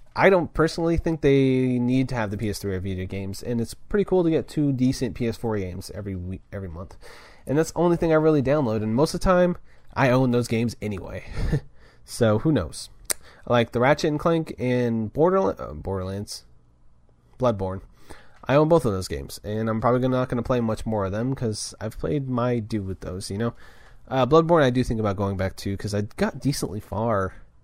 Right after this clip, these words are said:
and I just kinda stopped playing it, 'cause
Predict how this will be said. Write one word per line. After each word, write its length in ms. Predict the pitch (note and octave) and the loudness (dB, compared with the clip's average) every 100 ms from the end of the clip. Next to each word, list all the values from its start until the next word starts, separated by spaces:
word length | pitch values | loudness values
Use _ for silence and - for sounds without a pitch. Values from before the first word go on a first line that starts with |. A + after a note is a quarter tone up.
| - - - | -20 -20 -12
and 180 | - - | -8 -6
I 80 | A#2+ | -4
just 300 | A#2+ - - | -6 -6 -6
kinda 180 | A2 | -6
stopped 240 | G#2+ F#2+ F2+ | -4 -8 -6
playing 280 | G2+ A2 A2 | -6 -4 -4
it, 180 | A2 | -6
'cause 420 | - G#2 G#2 - | -6 -4 -4 -6